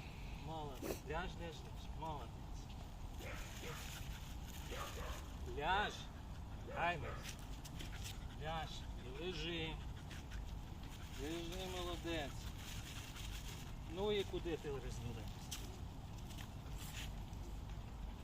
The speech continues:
Гаймер. Ляж! ляж,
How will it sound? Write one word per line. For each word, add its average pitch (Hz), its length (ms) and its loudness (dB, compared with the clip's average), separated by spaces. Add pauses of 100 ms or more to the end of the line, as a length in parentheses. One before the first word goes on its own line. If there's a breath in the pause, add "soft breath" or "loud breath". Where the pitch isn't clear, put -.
(920)
Гаймер. 285 280 4 (2250)
Ляж! 160 200 4 (760)
ляж, 151 180 0